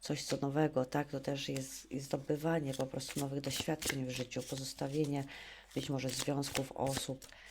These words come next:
i tego wszystkiego, co wam jest niepotrzebne, a tak samo i swój własny rozwój, tak, bo jednak nam jest za mało, my chcemy się rozwijać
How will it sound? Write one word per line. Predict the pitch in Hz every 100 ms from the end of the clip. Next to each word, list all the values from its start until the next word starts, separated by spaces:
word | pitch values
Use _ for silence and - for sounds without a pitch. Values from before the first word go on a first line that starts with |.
| - -
i |
tego | 151 170 165 170
wszystkiego, | - 156 - 147 139 139 135 - - - - - - - - - - - -
co | 147 131 131 - - - - - - - - - - -
wam | 143 143 135
jest | 131 - 135
niepotrzebne, | 127 165 - 160 156 - - - - 143
a |
tak | - 175
samo | - 165 165 170 165
i | 170 165
swój | 160 - 180
własny | 165 175 - 185 180
rozwój, | 196 175 160 143 - - - -
tak, | - 165
bo | 165 160 -
jednak | - 175 170 160 156
nam | 165 160
jest | 151 139
za | 151
mało, | 156 156 156
my | 147
chcemy | 147 151 147
się | 143 143
rozwijać | 139 - 160 160 151